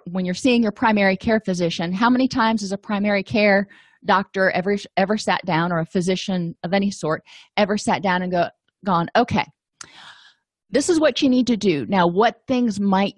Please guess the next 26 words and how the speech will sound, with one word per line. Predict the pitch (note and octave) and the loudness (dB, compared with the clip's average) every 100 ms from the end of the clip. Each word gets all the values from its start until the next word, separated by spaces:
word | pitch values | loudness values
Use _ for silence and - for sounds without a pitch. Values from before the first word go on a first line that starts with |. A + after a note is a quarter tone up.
| - | -14
keep | - G3+ G3+ F3+ | -6 -4 -4 -4
you | F#3 F#3+ | -2 -2
from | - - F3+ F3 E3+ E3+ F3+ _ _ - | -6 -2 2 4 2 -2 -6 _ _ -4
actually | F3 E3+ - G3+ F3 F3 E3 E3+ F#3+ D#3+ | -4 -4 -4 -4 0 0 -2 -6 -14 -6
doing | E3+ C3 G#2 - | -2 -2 -4 -8
them?" | - - _ _ _ _ _ _ _ - | -12 -12 _ _ _ _ _ _ _ -8
You | E3 | -6
know, | - | 0
most | F#3+ B3 D4+ | 2 2 2
doctors | C#4 C4 - C#4 C4 | 2 2 2 0 0
are | |
gonna | A3 G#3+ | 0 0
say, | - G#3 | 2 2
"This | A#3 D#4+ | 0 0
is | D4 | 0
what | C#4 - | 0 2
you | |
need | C4 C4 | 4 4
to | A#3+ | 2
do. | B3 A#3+ | 2 2
You | G#3+ | 2
need | B3 A#3+ | 0 0
to | |
figure | G#3 A#3 A3 A3+ | -2 0 2 4
it | G#3+ | 4
out." | E3 | 0